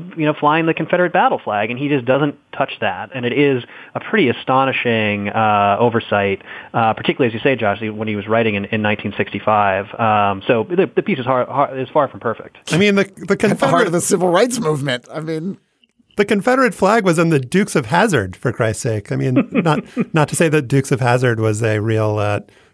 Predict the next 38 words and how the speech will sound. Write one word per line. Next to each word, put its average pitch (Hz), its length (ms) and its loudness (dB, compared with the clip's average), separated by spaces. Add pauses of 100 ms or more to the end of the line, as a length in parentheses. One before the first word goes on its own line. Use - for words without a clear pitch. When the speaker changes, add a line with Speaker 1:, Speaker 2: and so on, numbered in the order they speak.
Speaker 2:
you 123 60 -4
know, 113 100 0
Prussian 117 400 0
commentary 113 540 0
on 104 120 -2
race, 131 340 2
but 139 180 0
it 139 200 2
just - 360 -2 (460)
points 151 260 2
up 120 140 2
how 117 280 2
much 123 240 2
of 120 100 2
an 110 100 0
om-, 104 340 -2
omission 123 420 0
it 107 120 -4
is 110 160 -6
in 117 100 -6
this 127 140 -6
story. 131 320 -6
Speaker 3:
And 196 160 2
others 233 260 2
have 139 160 2
pointed 127 340 2
out 123 180 2
that 117 140 0
Wolfe 123 400 0
did 120 240 0
kind 123 200 2
of 110 60 -2
shy 110 340 2
away 110 380 2
from 107 360 0
the 110 100 0
bigger 98 680 0 (240)
stories 101 880 0